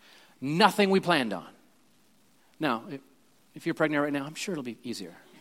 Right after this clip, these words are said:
<laughs> I'm sure it will. Um, and then we had two more children after that, both of them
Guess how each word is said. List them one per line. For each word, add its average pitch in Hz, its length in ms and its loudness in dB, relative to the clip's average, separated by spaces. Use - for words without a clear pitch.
<laughs> - 0 -
I'm - 60 -20
sure - 280 2
it 101 80 2
will. 104 220 4
Um, 147 600 6
and 214 100 8
then 285 80 12
we 330 80 12
had 294 140 12
two 277 160 8
more 262 180 10
children 214 300 8
after 180 240 4
that, 208 400 10
both 254 220 12
of 254 100 6
them 226 380 6